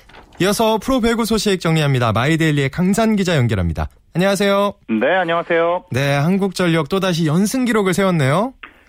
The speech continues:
Speaker 2: 그렇습니다. 한국전력의 상승세가 대단한데요. 벌써 구 연승으로 올 시즌 최다 연승을 기록한 팀이 됐습니다.
Speaker 1: 네.
Speaker 2: 한국전력은 안산 상록체육관에서 열린 경기에서 오케이저축은행을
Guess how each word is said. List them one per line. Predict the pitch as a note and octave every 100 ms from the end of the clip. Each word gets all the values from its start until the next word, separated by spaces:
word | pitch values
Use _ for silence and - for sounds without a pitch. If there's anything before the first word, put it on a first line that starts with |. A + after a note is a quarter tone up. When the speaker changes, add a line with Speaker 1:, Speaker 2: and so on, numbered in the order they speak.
| -
Speaker 2:
그렇습니다. | - C#3+ - B2+ A#2 A2 -
한국전력의 | F3+ G3 G3+ - F#3+ F3+ E3+ D#3+
상승세가 | - E3 E3+ D#3 D3 C#3
대단한데요. | - A#2+ C3+ A2+ G#2 A2+ G#2+ -
벌써 | A#2 A#2+ B2 A#2+
구 | -
연승으로 | C3 C#3+ C3 A#2 A#2 A2+
올 | G#2 A#2+
시즌 | E3+ D#3 E3 -
최다 | G3 G#3+
연승을 | G3 E3+ D#3 B2+
기록한 | A#2 - A#2
팀이 | - A2
됐습니다. | G2 - F2+ F2 A#2+ G#2
Speaker 1:
네. | A#2+ A#2 E2+
Speaker 2:
한국전력은 | G3 G#3+ G#3+ G3+ F#3+ F3+
안산 | B2 A#2 C#3 C#3+
상록체육관에서 | E3+ F3+ - F3 D#3+ D3 C3+ B2
열린 | A#2+ A#2 A2+
경기에서 | G#2 G2+ G2 G2 D#3 C#3+
오케이저축은행을 | A#2+ B2+ - D3 C3+ B2+ B2+ B2 A#2 B2